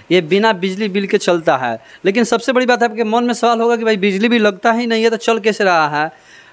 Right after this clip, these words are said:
तो उसका सबसे बड़ा कारण, इसमें एक केमिकल डाला जाता है जो बहुत सस्ता आता है। वो केमिकल आता है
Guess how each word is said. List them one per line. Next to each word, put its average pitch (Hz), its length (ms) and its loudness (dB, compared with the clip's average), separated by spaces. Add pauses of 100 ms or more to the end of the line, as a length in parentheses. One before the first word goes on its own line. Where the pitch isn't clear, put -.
(160)
तो 185 80 0
उसका 190 280 -2
सबसे 220 340 -2
बड़ा 240 160 6
कारण, 220 300 2
इसमें 233 260 -2
एक 233 120 0
केमिकल 214 380 0
डाला 151 320 2
जाता 131 240 0
है 165 80 2
जो 214 100 -2
बहुत 240 220 2
सस्ता 233 340 0
आता 143 240 0
है। 147 60 2
वो 160 60 -2
केमिकल 208 440 -2
आता 226 300 2
है 226 180 2